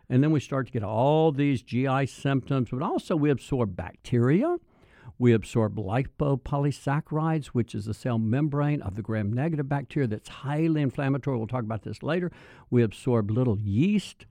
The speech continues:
toxins, chemicals directly into the bloodstream that creates inflammation. Then it creates more leaky gut. Then it creates autoimmune disease, systemic disease, and it's just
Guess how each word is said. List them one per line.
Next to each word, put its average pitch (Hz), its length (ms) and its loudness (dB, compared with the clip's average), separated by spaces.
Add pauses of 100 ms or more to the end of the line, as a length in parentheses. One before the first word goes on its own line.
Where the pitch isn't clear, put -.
(440)
toxins, 175 960 2 (260)
chemicals 170 920 0 (300)
directly 180 680 0
into 170 160 2
the 147 100 0
bloodstream 123 640 0
that 165 160 -4
creates 151 520 -2 (240)
inflammation. 185 1000 0 (380)
Then 120 140 2
it 120 80 -2
creates 117 400 -4
more 120 260 0
leaky 175 300 -2
gut. 165 420 -4 (380)
Then 123 140 2
it 127 100 -6
creates 117 460 -4 (200)
autoimmune 113 520 0
disease, 156 420 -2
systemic 135 480 -2
disease, 120 400 0
and 120 80 2
it's 110 100 -4
just 127 340 0